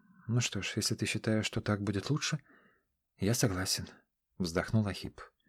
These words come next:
"Я сам не знаю, как лучше, но, убив Мансура, мы избежим, возможно, самого крупного кровопролития в истории королевств".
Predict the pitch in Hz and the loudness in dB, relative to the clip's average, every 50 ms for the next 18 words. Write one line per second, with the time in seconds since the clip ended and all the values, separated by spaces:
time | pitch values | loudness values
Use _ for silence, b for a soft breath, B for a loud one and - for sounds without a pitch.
0 | _ _ _ _ _ _ _ _ _ _ _ _ _ _ _ _ _ _ - 85 | _ _ _ _ _ _ _ _ _ _ _ _ _ _ _ _ _ _ -4 -2
1 | 87 82 - - 107 110 110 104 95 101 107 104 95 87 - 87 82 - 92 87 | -2 0 2 4 8 8 8 8 8 8 8 8 8 6 2 0 0 0 -4 -4
2 | 82 - - - - - - - 73 76 85 92 104 107 104 101 107 101 - 104 | -4 -4 -4 -4 -4 -6 -6 -6 -4 2 4 8 8 8 8 8 6 6 6 6
3 | 101 98 95 - 123 117 90 85 76 82 87 92 87 82 90 95 95 95 98 95 | 4 4 4 2 2 2 2 2 2 4 4 4 4 4 4 4 6 6 6 4
4 | 92 87 90 85 87 95 95 92 90 92 90 - - 95 92 90 90 87 - - | 6 4 4 4 4 4 4 4 4 2 0 2 2 4 4 4 2 0 0 -2
5 | - 101 - - 92 92 87 87 85 - - - - 104 90 92 82 - 95 95 | -2 -2 0 2 2 2 2 0 -2 -4 -6 -2 0 2 2 2 2 4 4 4
6 | 92 98 101 - - - 87 87 90 - - 95 85 87 90 - - 92 95 95 | 4 4 2 2 2 0 0 2 0 0 0 0 2 2 0 0 2 2 2 2
7 | 95 80 - - - - | 2 0 -2 -6 -8 -10